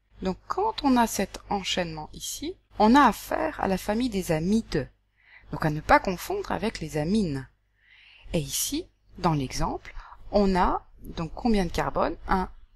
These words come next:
deux, trois, quatre carbones, et cet amide s'appelle l'amide butanoïque. Donc ce qui est intéressant ici dans ce classement, et c'est pour ça que j'ai laissé l'acide carboxylique en haut,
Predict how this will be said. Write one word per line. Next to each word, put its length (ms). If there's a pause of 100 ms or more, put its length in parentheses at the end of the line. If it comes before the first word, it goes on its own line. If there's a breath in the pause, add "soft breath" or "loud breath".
(220)
deux, 320 (460)
trois, 380 (340)
quatre 240
carbones, 480 (360 soft breath)
et 60
cet 260
amide 280
s'appelle 560
l'amide 440 (220)
butanoïque. 840 (2000)
Donc 100
ce 100
qui 80
est 140
intéressant 520
ici 240
dans 120
ce 100
classement, 480
et 60
c'est 140
pour 120
ça 140
que 60
j'ai 120
laissé 300
l'acide 260
carboxylique 680
en 120
haut, 180